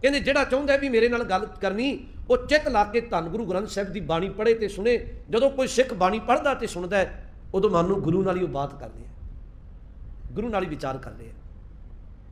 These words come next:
ਤਾਂ ਗੁਰੂ ਜੀ ਨੇ ਬਾਣੀ ਵਿੱਚ ਕਿਹਾ, ਕਹਿੰਦੇ, "ਭਾਈ, ਮੌਤ ਇਹ ਤੇ ਸਭ ਦੇ ਘਰ ਆਏਗੀ, ਇਹਨੇ ਇੱਕ ਘਰ ਨਹੀਂ ਆਉਣਾ।"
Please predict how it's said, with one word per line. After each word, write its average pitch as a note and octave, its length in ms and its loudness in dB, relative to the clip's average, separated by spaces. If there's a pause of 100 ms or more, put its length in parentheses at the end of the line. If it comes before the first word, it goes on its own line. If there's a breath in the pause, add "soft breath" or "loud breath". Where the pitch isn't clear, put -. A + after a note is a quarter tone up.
(160)
ਤਾਂ F3+ 80 -2
ਗੁਰੂ G#3+ 160 2
ਜੀ G#3+ 100 -2
ਨੇ G3+ 80 0
ਬਾਣੀ E3 220 2
ਵਿੱਚ E3+ 180 -4
ਕਿਹਾ, E3 520 -2 (280 loud breath)
ਕਹਿੰਦੇ, A#3 140 2
"ਭਾਈ, G#3 220 2
ਮੌਤ F3 420 0 (760)
ਇਹ G#3 80 2
ਤੇ G#3+ 100 -4
ਸਭ A#3 260 -2
ਦੇ G3 100 -2
ਘਰ C#3 260 -6
ਆਏਗੀ, A#2 280 -8 (560)
ਇਹਨੇ F#3+ 120 -6
ਇੱਕ G#3+ 260 -2
ਘਰ C#3+ 100 0
ਨਹੀਂ G3 160 -2
ਆਉਣਾ।" C#3 200 -6